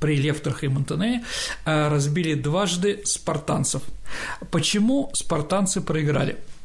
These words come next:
Зная прекрасно тактику и то, что они будут, спартанцы, воевать в традиционной фаланге, Эпоминот, э, он обхитрил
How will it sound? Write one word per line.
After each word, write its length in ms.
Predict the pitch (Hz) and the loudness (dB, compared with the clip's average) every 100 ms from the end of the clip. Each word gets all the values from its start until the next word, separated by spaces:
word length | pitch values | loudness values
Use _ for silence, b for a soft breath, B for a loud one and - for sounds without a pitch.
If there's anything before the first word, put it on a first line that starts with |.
| - | -4
Зная 380 | - 160 196 185 | 0 2 4 2
прекрасно 480 | 175 165 160 - 143 | 2 2 0 0 -2
тактику 600 | 160 139 - - 220 220 B B - | -2 -2 -2 0 0 -2 B B -4
и 60 | |
то, 160 | 143 180 | 0 0
что 340 | - 165 - | 0 0 0
они 200 | 156 151 | 2 2
будут, 560 | 156 156 135 - - - - | 2 2 0 -4 -6 -6 -4
спартанцы, 720 | - 165 147 156 131 - - B B B | -2 -2 2 2 2 0 -2 B B B
воевать 320 | 135 160 170 | 0 2 2
в 20 | 160 | 0
традиционной 460 | 151 - 165 139 | 0 0 0 0
фаланге, 640 | 135 143 139 135 135 220 B B B B - | 0 0 2 2 0 -2 B B B B -2
Эпоминот, 760 | 156 165 156 175 247 302 - - | 0 2 4 4 2 0 -4 -6
э, 400 | 165 156 156 156 - | 0 2 2 0 0
он 320 | 180 170 151 - | 0 2 0 -2
обхитрил 640 | 147 - 160 - 254 269 | -4 -2 -2 0 0 0